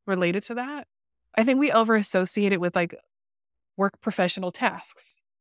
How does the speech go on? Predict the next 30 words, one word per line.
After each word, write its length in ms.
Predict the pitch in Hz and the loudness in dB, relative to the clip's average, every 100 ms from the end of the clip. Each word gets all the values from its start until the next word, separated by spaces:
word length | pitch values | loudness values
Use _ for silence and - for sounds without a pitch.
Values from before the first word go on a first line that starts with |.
| _ _ | _ _
When 120 | 214 214 | 2 2
I'm 120 | 208 | 2
here, 300 | 208 202 196 | 2 4 6
I 100 | 202 | 4
do 240 | 190 185 180 | 2 0 0
this 220 | 170 - | -2 0
thing. 500 | 220 240 277 294 285 _ _ - | 2 2 2 -2 -8 _ _ -4
I'm 160 | 202 196 | 0 0
going 220 | 196 196 | 0 0
to 100 | 208 | 0
learn 280 | 196 190 185 | 2 0 0
this 120 | 185 | -4
stuff 260 | - 226 226 | 0 0 0
so 160 | 202 | 0
I 100 | 190 | 0
can 180 | 185 180 | 0 -4
do 180 | 185 180 | -2 -2
this 260 | 196 208 | -2 0
at 160 | 196 - | -2 2
work 280 | 233 262 - | 4 4 2
or 100 | 185 | -2
do 180 | 180 208 | 0 2
this 200 | 202 214 | 0 -2
in 80 | 180 | -8
the 100 | 175 | -8
classroom. 580 | - 170 180 262 269 | -6 -6 -6 -4 0
But 140 | 247 240 | 2 0
it's 220 | 269 - 226 | -2 -4 -2
not 480 | 208 196 240 277 - _ _ _ _ _ _ _ - | 0 2 4 2 -2 _ _ _ _ _ _ _ -12
like 460 | 175 165 165 190 | -6 -2 -2 -2